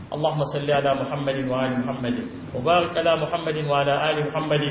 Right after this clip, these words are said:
كما صليت وباركت على إبراهيم وعلى آل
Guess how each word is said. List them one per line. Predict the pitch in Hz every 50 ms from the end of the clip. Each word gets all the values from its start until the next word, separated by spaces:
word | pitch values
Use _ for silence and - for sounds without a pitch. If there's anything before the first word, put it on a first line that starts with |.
| 127 135 - - - - -
كما | - - 147
صليت | 143 - - 139 135 139 143 143 143 143
وباركت | 139 135 131 143 143 139 135 - 127
على | 131 135 143 139 135 135
إبراهيم | 127 127 127 131 123 - 151 151 139 123 120 127 - - - -
وعلى | 139 147 143 135 135 131 135
آل | 135